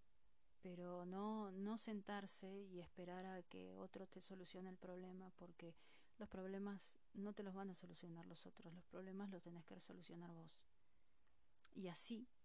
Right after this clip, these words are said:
trabajando en eso, van a ir surgiendo las cosas, las cosas positivas, las cosas buenas. Pero si te pones, si te quedás en, en,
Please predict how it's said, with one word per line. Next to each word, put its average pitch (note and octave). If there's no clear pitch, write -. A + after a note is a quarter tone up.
trabajando F3+
en F3
eso, F3
van F#3+
a F#3
ir F#3
surgiendo F3
las E3
cosas, D#3
las -
cosas -
positivas, -
las -
cosas E3+
buenas. -
Pero E3+
si -
te E3
pones, F3+
si -
te F3
quedás F#3
en, E3+
en, E3